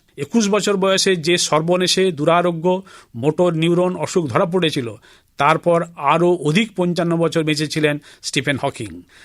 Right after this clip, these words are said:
ছিয়াত্তর বছরের পরিণত বয়সে প্রকৃতির থেকে চিরবিদায় নিয়েছেন। মোটর নিউরন অসুখ স্টিফেন হকিংয়ের সমস্ত মাংসপেশির সকল ক্ষমতা কেড়ে নিয়েছিল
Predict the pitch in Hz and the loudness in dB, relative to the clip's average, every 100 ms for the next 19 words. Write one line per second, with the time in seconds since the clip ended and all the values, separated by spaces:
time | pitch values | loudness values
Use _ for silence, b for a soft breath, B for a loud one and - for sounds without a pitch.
0 | B - 165 196 196 208 202 196 202 190 | B -2 2 2 2 0 0 0 0 0
1 | 180 180 185 185 175 185 175 190 175 165 | 0 0 0 0 2 2 2 -2 0 -2
2 | 190 170 185 170 170 175 165 170 B - | -2 -4 -6 -4 -2 0 -2 -6 B -8
3 | 151 151 143 143 151 135 127 110 110 87 | 0 0 2 2 2 2 -2 -4 -10 -14
4 | - _ 117 147 156 190 175 165 175 180 | -20 _ -6 -2 0 0 2 2 2 0
5 | 175 147 202 196 - b b b - 160 | -2 -2 0 -2 -4 b b b -6 -2
6 | 170 165 156 160 196 196 190 175 b b | 0 0 0 0 0 0 -2 -6 b b
7 | - - 185 214 - 196 160 175 196 180 | -8 -2 0 -2 -2 0 0 0 0 0
8 | 170 190 175 - 170 208 190 - 175 180 | 0 0 -2 -4 -2 0 -2 -2 -2 -2
9 | 165 151 151 127 110 107 | -2 -2 0 -2 -6 -10